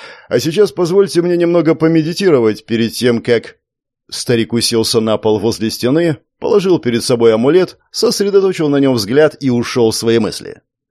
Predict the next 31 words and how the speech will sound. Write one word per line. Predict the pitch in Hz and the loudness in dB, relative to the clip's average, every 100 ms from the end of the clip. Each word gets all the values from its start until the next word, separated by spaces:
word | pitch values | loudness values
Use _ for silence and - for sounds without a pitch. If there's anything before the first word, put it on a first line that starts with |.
| _ - | _ -10
Бронхерст | 98 131 131 123 127 123 - | 0 2 2 0 -2 -2 -4
подбежал | 117 127 120 123 | -2 0 2 0
к | - | 0
нему, | 127 135 180 | 0 2 0
толкнул | - 123 117 135 131 | 2 0 2 -2 -2
в | |
плечо | 127 123 151 160 | -2 -2 2 2
и | 120 139 | 2 -2
истерично | 135 - 165 151 151 139 | -4 -2 -4 -2 0 2
заорал: | 160 151 87 - _ | 4 2 -2 -10 _
«Я | 151 180 | -4 -4
тебе | 175 170 | -2 -4
помедитирую! | - 220 226 233 262 226 143 - | 0 -2 -2 -4 -2 2 0 -2
Где | 147 240 220 | -6 -2 0
запасной | 214 226 262 277 | 0 0 0 0
выход?» | 294 175 113 - _ _ _ _ - | 2 0 -4 -8 _ _ _ _ -4
Тонг, | 156 196 180 107 | 0 2 0 -2
завалившийся | 104 131 135 143 143 131 123 131 | 0 4 4 4 0 -2 -2 0
на | 131 131 | 0 0
спину | - 135 131 123 | -2 0 2 2
от | 123 | 2
толчка, | 127 127 - 131 | 0 0 0 0
приподнялся, | 127 127 135 131 151 156 120 104 98 | 0 -2 0 0 2 2 0 -2 -4
взял | 92 127 117 | -2 2 2
в | 110 | 2
руку | 123 120 | -2 0
амулет | 117 117 127 151 127 | 0 2 2 2 2
и | |
встал | 117 - 143 | -4 0 2
на | 147 123 | 2 0
ноги. | 90 - - | -4 -10 -18